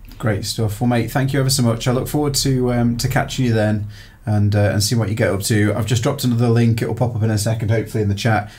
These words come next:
There we go, to, uh, to Sean's channel. Please go over and support Sean and all the work he does,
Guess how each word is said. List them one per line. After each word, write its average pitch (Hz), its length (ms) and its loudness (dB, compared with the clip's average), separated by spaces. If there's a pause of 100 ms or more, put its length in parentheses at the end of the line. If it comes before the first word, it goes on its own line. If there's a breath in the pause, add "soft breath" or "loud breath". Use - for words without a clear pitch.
(120)
There 104 80 -2
we 98 60 2
go, 98 240 2
to, 101 380 2
uh, 101 180 2
to - 140 -4
Sean's 107 360 0
channel. 101 220 2
Please 120 380 0
go 117 100 2
over 107 400 2 (260 loud breath)
and 104 280 2
support 107 400 -2
Sean 104 340 0
and 98 100 4
all 120 160 2
the 113 60 0
work 101 320 2
he 101 140 -2
does, 98 420 0